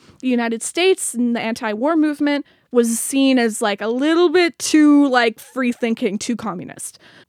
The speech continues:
too in alignment with the Communist Party. So they would censor it. They had radio censors. They had people making sure, uh, males, uh, had short haircuts. They weren't allowed to grow their hair long.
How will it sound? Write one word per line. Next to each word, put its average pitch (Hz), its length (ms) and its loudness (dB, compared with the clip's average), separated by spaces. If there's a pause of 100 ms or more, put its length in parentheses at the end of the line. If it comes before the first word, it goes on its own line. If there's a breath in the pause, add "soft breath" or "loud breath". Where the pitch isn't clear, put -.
too 285 560 2
in 247 180 2
alignment 226 460 0
with 220 140 -12
the 214 80 -4
Communist 175 420 -10
Party. - 400 -10 (240 soft breath)
So 226 160 0
they 233 200 6
would 226 200 0
censor 240 340 -4
it. 113 100 -10
They 202 220 -6 (160)
had 190 220 -8
radio 302 280 2
censors. 262 600 -2
They 202 140 -6
had 196 340 -10 (320 soft breath)
people 226 560 -2 (520 soft breath)
making 247 340 0
sure, 220 360 0 (180)
uh, 196 300 -4
males, 226 640 0
uh, 208 100 -4
had 202 340 -8
short - 300 -10 (140)
haircuts. 359 640 0
They 240 80 2
weren't 233 180 -2
allowed 214 160 -4
to 202 80 -12
grow - 140 -8
their 135 100 -6
hair 330 220 2
long. 302 320 4